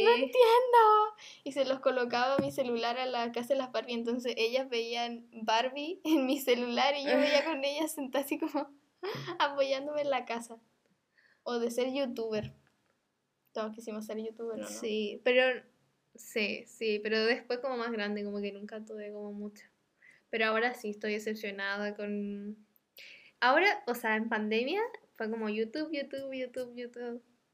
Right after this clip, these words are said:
Speaker 2: Entonces
Speaker 1: Vamos a hacer un canal de YouTube ahora. <laughs> De
Speaker 2: Youtubers.
Speaker 1: cocina.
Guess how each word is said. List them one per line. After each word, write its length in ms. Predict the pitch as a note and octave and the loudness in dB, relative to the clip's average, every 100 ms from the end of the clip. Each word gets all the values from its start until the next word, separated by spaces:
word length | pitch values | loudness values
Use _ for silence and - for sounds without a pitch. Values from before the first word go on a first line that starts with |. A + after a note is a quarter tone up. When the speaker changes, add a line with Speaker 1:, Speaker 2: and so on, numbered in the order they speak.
| _ - | _ -8
Speaker 2:
Entonces 840 | A#3 A3+ A3+ A3+ A3+ A3 G#3+ A3 A3 _ _ _ _ | -6 -4 -6 -6 -6 -6 -6 -8 -12 _ _ _ _
Speaker 1:
Vamos 240 | C4 B3 B3+ | -8 -6 -4
a 20 | |
hacer 260 | A#3+ C4+ C4 | -4 -2 -2
un 80 | |
canal 300 | B3+ B3 B3 | -2 -4 -4
de 100 | B3+ A#3 | -6 -6
YouTube 280 | A#3 A#3 B3 | -6 -4 0
ahora. 320 | B3 B3 B3 - A3 - - - | 0 -2 -6 -8 -10 -10 -18 -12
<laughs> 600 | - A#3 - E4 - - | -4 -2 -2 -6 -14 -6
De 140 | C4+ G#4 | 4 6
Speaker 2:
Youtubers. 120 | A#4 A4+ | 8 8
Speaker 1:
cocina. 360 | A4 G#4+ G#4 | 8 6 4